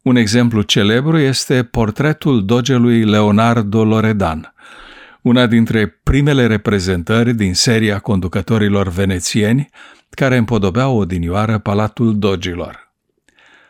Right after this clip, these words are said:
Astăzi, această lucrare se află la National Gallery din Londra și rămâne una dintre cele mai impresionante imagini de demnitate și de autoritate din pictura Renașterii.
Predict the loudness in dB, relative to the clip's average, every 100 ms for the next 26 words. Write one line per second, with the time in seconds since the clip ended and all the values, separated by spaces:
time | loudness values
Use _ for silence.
0 | _ _ -2 -2 0 0 0 -2 -6 -6
1 | -4 -2 0 0 0 0 0 0 0 0
2 | 0 -2 -2 0 0 0 0 0 0 0
3 | 0 0 -2 -2 -2 -4 -4 -6 -6 -4
4 | -4 -4 -4 -4 -6 _ _ _ _ -2
5 | 0 0 0 0 0 0 0 0 0 -2
6 | -2 _ -2 0 2 2 0 0 -4 -2
7 | -2 0 0 0 -2 0 -2 0 0 0
8 | -2 -2 -2 -2 -4 -2 -4 -4 -6 -4
9 | -4 -4 -6 -8 -8 -6 -4 -2 -2 -4
10 | -6 -20 _ -2 0 0 -2 -6 -2 0
11 | 2 0 -2 -4 -10 -10 -10 -12